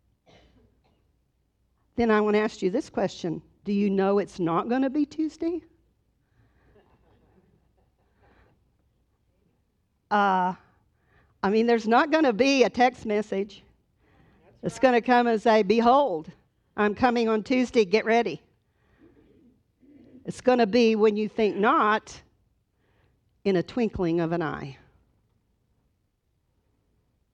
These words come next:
So in the meantime, what are we gonna do? We're gonna do Philippians two, twelve and thirteen. Therefore, my dear ones, as you have always obeyed my suggestions, so now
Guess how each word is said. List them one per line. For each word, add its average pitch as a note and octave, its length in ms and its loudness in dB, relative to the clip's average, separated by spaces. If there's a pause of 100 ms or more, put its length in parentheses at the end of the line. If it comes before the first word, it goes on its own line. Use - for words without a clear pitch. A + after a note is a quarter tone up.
(240)
So B3+ 200 2
in C4 220 0
the D4+ 80 2
meantime, C#4+ 600 0
what A3 180 2
are A3+ 60 2
we A3 120 2
gonna A3 240 0
do? E3 380 -2 (760)
We're F#3+ 100 -4
gonna G#3 260 4
do G#3 500 2 (120)
Philippians A3+ 760 0
two, F#3 480 0 (140)
twelve F3 280 -2
and F3 140 -4
thirteen. E3+ 640 -8 (2250)
Therefore, C4+ 280 4
my C4+ 200 4
dear C4 260 4
ones, C4 340 0
as A3 160 2
you B3+ 140 -2
have A#3 180 4
always B3 460 2
obeyed B3 320 2
my A#3+ 180 0
suggestions, A#3+ 720 -2
so A#3+ 220 2
now B3 640 2